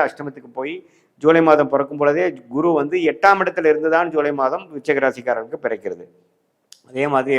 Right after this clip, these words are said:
ராகு நாலாம் இடத்திலும், கேது பத்தாம் இடத்திலும், அதே சமயத்துல சனி ஐந்தாம் இடத்திலும் இருக்க, ஜூலை மாதம் பிறக்கும் பொழுது விருச்சிக ராசிக்கு எப்படி ஒரு அமைப்பு இருக்குன்னு பார்க்கும் பொழுது,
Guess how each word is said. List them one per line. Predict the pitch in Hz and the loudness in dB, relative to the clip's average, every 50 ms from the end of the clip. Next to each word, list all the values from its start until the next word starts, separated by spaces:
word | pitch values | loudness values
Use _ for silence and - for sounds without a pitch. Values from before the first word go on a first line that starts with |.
| 117 | 4
ராகு | 113 117 131 151 151 165 156 | 4 6 6 4 4 2 2
நாலாம் | 143 131 127 127 127 127 | 4 4 4 4 2 0
இடத்திலும், | 123 120 - 127 123 123 123 - - | -4 -10 -12 -14 -14 -14 -16 -12 -8
கேது | 107 107 113 120 110 107 | -4 -4 -4 -4 -4 -6
பத்தாம் | 98 - - 101 98 95 | -6 -4 -2 -4 -4 -4
இடத்திலும், | 85 82 - 95 123 196 190 95 73 _ _ _ _ _ _ _ _ _ _ _ _ _ | -8 -16 -14 -12 -12 -12 -14 -16 -20 _ _ _ _ _ _ _ _ _ _ _ _ _
அதே | - 107 113 113 | -8 -6 -6 -6
சமயத்துல | 113 104 101 90 101 95 92 - | -6 -8 -10 -8 -8 -8 -6 -4
சனி | - 113 135 165 165 117 104 | -4 -2 0 0 0 2 2
ஐந்தாம் | 113 123 139 143 139 131 120 | 0 0 0 0 0 0 -2
இடத்திலும் | 113 104 - 104 107 107 98 | -4 -8 -8 -10 -10 -10 -10
இருக்க, | 98 104 104 - - 151 151 101 - - - _ _ _ _ _ _ _ _ _ - | -10 -10 -10 -6 -4 -2 -2 -2 -4 -10 -14 _ _ _ _ _ _ _ _ _ -2
ஜூலை | 117 131 135 131 123 117 | 0 0 0 0 0 -2
மாதம் | 110 101 98 90 87 | -4 -4 -6 -8 -8
பிறக்கும் | 101 101 98 113 110 92 | -8 -10 -10 -12 -16 -14
பொழுது | 95 98 101 135 160 131 | -12 -12 -8 -8 -8 -8
விருச்சிக | 110 113 - - 143 123 117 | -8 -8 -6 -6 -4 -2 -2
ராசிக்கு | 113 113 - 110 98 92 - | -4 -4 -6 -8 -12 -12 -12
எப்படி | - - 143 135 120 | -8 -4 -2 0 2
ஒரு | 107 101 | 2 0
அமைப்பு | 104 113 117 113 104 | 0 -2 -6 -6 -8
இருக்குன்னு | 104 - - 107 95 - | -12 -12 -12 -10 -6 -6
பார்க்கும் | 95 95 - - 90 87 | -6 -6 -6 -10 -12 -12
பொழுது, | 90 104 127 175 | -10 -8 -6 -6